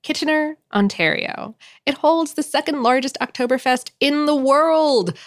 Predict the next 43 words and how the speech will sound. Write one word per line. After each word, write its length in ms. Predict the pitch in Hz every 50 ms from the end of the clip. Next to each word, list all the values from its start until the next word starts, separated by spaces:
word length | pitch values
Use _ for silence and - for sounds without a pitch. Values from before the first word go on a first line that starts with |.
| - _ _
Why, 520 | - 190 185 180 180 180 170 170 175 175 180
you 200 | 202 226 247 254
might 200 | 262 269 277 247
reasonably 440 | 285 294 277 294 302 302 311 311
ask? 420 | 320 330 349 392 403 403 - - - - - - - _ _ _ _ _ -
Kitchener 420 | - 392 392 - 415 392 381 381
was 220 | - - 294 - -
founded 420 | - 247 233 240 247 254 254 262 - -
by 240 | 196 208 196 196
German 400 | 196 190 - 220 214 190 170 156
and 160 | 165 175 196 202
particularly 480 | 220 - - - 311 302 285 269 254
Mennonite 560 | 226 220 247 262 254 208 175 160 156 160 -
settlers 560 | - - - 240 220 185 151 151 - - 196 -
and 180 | - 220 226
continues 400 | - 254 254 247 302 302 330 330 -
to 100 | - 254
be 120 | 220 208
a 60 | 185
hub 340 | 196 - - 254 247 247 240
of 160 | - 262 233
German 360 | 202 - 175 170 170 170 180
Canadian 420 | 190 - 196 165 156 156 147 151 170
heritage. 680 | 175 - - 277 262 214 165 - - - 190 - - - - - - - -
In 140 | - 302 294
fact, 400 | 277 - 370 339 233 214 - - -
the 60 | 233
town 240 | - - 240 233 240
was 140 | 240 233
originally 440 | 240 233 277 285 - - 254 220 202
called 300 | 196 - 170 160 160 170
Berlin, 400 | - 196 196 208 226 262 302 311
Ontario, 720 | 294 - 165 151 151 - - - - 110 120 117 117 131 170
but 220 | 196 190 233 226
changed 420 | - - 302 311 320 320 311 -
the 60 | - 285
name 260 | 220 190 185 185 185
to 80 | -
Kitchener 480 | - - - 302 - - 302 294 294 285
during 220 | 226 208 185 175 -
World 220 | 170 165 156 156
War 180 | 160 151 151 147
One 400 | 160 196 208 214 208 208 202